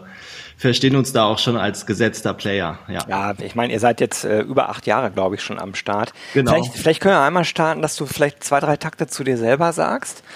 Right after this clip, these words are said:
Speaker 1: Ja.
Speaker 2: dass, äh, die ZuhörerInnen, die dich vielleicht nicht kennen sollten,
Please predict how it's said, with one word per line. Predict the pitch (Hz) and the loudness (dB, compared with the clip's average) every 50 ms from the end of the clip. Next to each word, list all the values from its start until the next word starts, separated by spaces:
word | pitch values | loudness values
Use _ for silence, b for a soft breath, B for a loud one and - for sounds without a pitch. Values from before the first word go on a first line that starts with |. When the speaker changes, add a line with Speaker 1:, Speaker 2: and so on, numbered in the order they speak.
| B B B B B | B B B B B
Speaker 1:
Ja. | 226 185 147 | 2 2 4
Speaker 2:
dass, | 127 123 160 185 | 4 2 0 -2
äh, | - 123 135 135 | 0 0 0 0
die | 139 139 139 | -2 -6 -10
ZuhörerInnen, | - - - 220 262 220 - - - - - 139 139 139 - - - 156 165 170 170 165 | -10 -8 -2 0 2 2 0 0 -2 -2 2 4 4 2 2 0 -4 -6 -4 -4 -4 -4
die | 151 151 | -4 -2
dich | 135 143 131 - | -2 -2 -4 -4
vielleicht | - - 135 - - 156 | 0 0 0 0 0 -4
nicht | 170 214 214 - - | -4 -4 -4 -6 -6
kennen | - - 151 151 156 151 | -2 -2 -2 0 0 0
sollten, | 139 139 135 135 135 135 135 139 143 135 139 | 2 4 6 6 6 6 4 0 -4 -6 -6